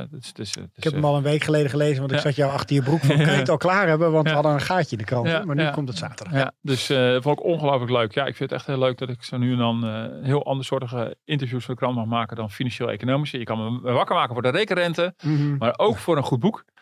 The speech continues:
Speaker 1: Dus, eh, nee, het was een heel mooi gesprek over, eh, hoe hij heeft nu een boek uit. En, eh, hij blijft maar bezig over zijn eigen jeugd en over zijn eigen vader. En ik vind het fascinerend hoe
Speaker 2: Mhm.
Speaker 1: mensen dat op hoge leeftijd, ja, met hun eigen, eh, levensgeschiedenis, eh,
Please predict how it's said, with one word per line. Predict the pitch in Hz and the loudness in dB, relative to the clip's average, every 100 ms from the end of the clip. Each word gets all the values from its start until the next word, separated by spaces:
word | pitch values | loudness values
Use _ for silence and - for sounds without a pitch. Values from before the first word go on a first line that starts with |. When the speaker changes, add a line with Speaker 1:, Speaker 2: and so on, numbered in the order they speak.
| - - _ | -20 -20 _
Speaker 1:
Dus, | 131 - | -4 -2
eh, | 135 | 0
nee, | 127 123 123 | 2 2 2
het | 156 | 2
was | 131 | 2
een | 131 135 | 2 4
heel | 214 | 4
mooi | 185 143 | 4 2
gesprek | - - 147 - - | 0 -4 -4 -4 -4
over, | 120 120 117 | -4 -4 -6
eh, | 113 | -6
hoe | 120 127 | -6 -4
hij | 117 | -4
heeft | 117 117 | -6 -4
nu | 123 | -4
een | 113 | -4
boek | 135 | -4
uit. | 131 117 120 | -2 -2 -6
En, | 107 113 - | -10 -10 -10
eh, | |
hij | 110 | -12
blijft | 113 123 156 - | -2 0 0 -2
maar | 110 | -2
bezig | 117 120 - | 0 -2 -4
over | 92 98 107 | -8 -8 -10
zijn | - | -10
eigen | 110 110 117 | -6 -6 -6
jeugd | 107 107 107 - | -4 -4 -6 -10
en | 104 | -10
over | 101 | -8
zijn | 117 | -8
eigen | 95 113 | -8 -8
vader. | 117 107 104 101 | -4 -4 -4 -6
En | 98 | -10
ik | 98 | -14
vind | 110 | -16
het | 104 | -14
fascinerend | - - - 127 117 107 | -10 -10 -8 -8 -8 -6
hoe | |
Speaker 2:
Mhm. | 113 120 | -4 -4
Speaker 1:
mensen | 117 | -4
dat | 120 | -10
op | - 120 | -12 -4
hoge | 135 156 113 | -2 0 0
leeftijd, | 120 120 120 107 104 - _ _ - - - _ _ _ | 0 0 -2 -4 -6 -16 _ _ -20 -20 -20 _ _ _
ja, | 135 143 117 | -2 0 0
met | 117 | 2
hun | 131 | 0
eigen, | 139 151 156 - 135 127 123 127 | 2 0 0 0 2 2 0 -4
eh, | 143 143 143 | -6 -6 -4
levensgeschiedenis, | 123 165 160 147 131 147 123 117 104 - - | 0 0 0 -8 -4 -2 0 -2 -2 -8 -12
eh, | 233 | -10